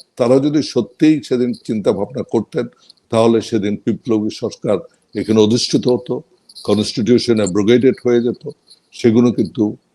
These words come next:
কোনো কিছুই সেদিন হয়নি। এখন যেটা হচ্ছে, এই পরিবর্তনগুলো আনতে হলে আমাদের নির্বাচনে যেতে হবে।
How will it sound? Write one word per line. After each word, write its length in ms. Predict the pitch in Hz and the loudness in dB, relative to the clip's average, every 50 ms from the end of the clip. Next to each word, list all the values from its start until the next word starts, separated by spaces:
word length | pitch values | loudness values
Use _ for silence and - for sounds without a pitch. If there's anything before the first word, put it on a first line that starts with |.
| _ _ | _ _
কোনো 180 | - 107 104 104 | -2 0 0 0
কিছুই 460 | - - 98 - - 107 98 95 82 - _ _ _ _ _ _ _ _ _ _ _ | -2 -6 -10 -6 -4 -2 -2 -2 -4 -8 _ _ _ _ _ _ _ _ _ _ _
সেদিন 420 | - - - 104 95 90 82 85 85 _ _ _ _ _ _ _ _ - | -10 -2 0 2 2 2 -2 -4 -10 _ _ _ _ _ _ _ _ 2
হয়নি। 280 | 110 107 101 82 73 - - - - _ _ _ _ _ _ _ _ _ _ - | 2 2 2 0 -4 -12 -16 -20 -20 _ _ _ _ _ _ _ _ _ _ 0
এখন 380 | - 131 117 - 165 196 196 | 0 2 2 4 2 4 4
যেটা 300 | 165 180 165 127 165 143 | 4 4 4 4 2 0
হচ্ছে, 420 | 110 117 123 - - - - - 82 - _ _ _ _ _ _ - _ _ _ - - | 0 0 -2 -4 -6 -16 -12 -12 -12 -12 _ _ _ _ _ _ -20 _ _ _ -14 -4
এই 480 | - 120 127 139 147 151 151 151 143 - _ - | 0 2 4 4 6 4 2 0 -2 -4 _ 2
পরিবর্তনগুলো 960 | 131 127 135 135 147 147 143 - - 170 165 160 147 170 160 165 165 160 160 - - 123 | 4 4 4 4 4 2 2 0 -2 -2 -2 -2 -2 -4 -4 -4 -4 -6 -6 -6 -6 -6
আনতে 280 | 135 135 - - 196 127 | -6 -6 -6 -6 -6 -6
হলে 260 | 98 98 90 85 76 _ _ - | -6 -6 -10 -10 -12 _ _ -10
আমাদের 320 | 104 104 110 104 113 113 | -6 -4 -2 -2 -2 -2
নির্বাচনে 600 | 104 104 104 95 85 87 90 87 - - - 78 | -2 -2 -2 -4 -4 -4 -6 -6 -6 -10 -16 -16
যেতে 340 | 73 - - - _ - - | -16 -18 -20 -20 _ -20 -20
হবে। 140 | - _ | -20 _